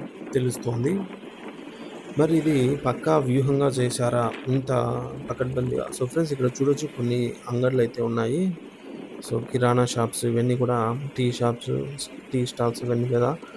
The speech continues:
ఆ, ఉన్నాయన్నమాట. So, అలాగే మనకు ఇక్కడ రెండు టూ వేస్ వస్తాయి. So, అతడు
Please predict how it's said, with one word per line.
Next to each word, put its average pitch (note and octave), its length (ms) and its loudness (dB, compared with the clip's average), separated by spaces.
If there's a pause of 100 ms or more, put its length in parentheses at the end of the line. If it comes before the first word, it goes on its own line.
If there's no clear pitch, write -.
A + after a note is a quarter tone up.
(320)
ఆ, A2+ 120 6
ఉన్నాయన్నమాట. A#2 640 0 (2500)
So, A#2+ 140 -2
అలాగే B2 600 4 (680)
మనకు C#3+ 300 2
ఇక్కడ C3 200 4
రెండు B2+ 360 4
టూ C3 240 2
వేస్ B2+ 240 2
వస్తాయి. C3+ 560 -2
So, C3+ 340 2
అతడు C3+ 600 4